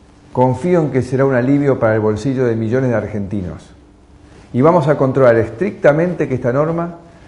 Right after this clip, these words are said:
se cumpla en todo el país. Gracias por su atención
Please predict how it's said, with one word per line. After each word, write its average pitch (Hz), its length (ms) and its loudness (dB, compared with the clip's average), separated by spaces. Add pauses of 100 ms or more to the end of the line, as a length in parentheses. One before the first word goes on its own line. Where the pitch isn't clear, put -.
se 120 220 -4
cumpla 156 400 0
en 113 140 -2
todo 135 180 4
el 120 100 0
país. 92 420 -6 (1800)
Gracias 170 360 2
por 135 120 0
su 123 100 0
atención 110 580 -2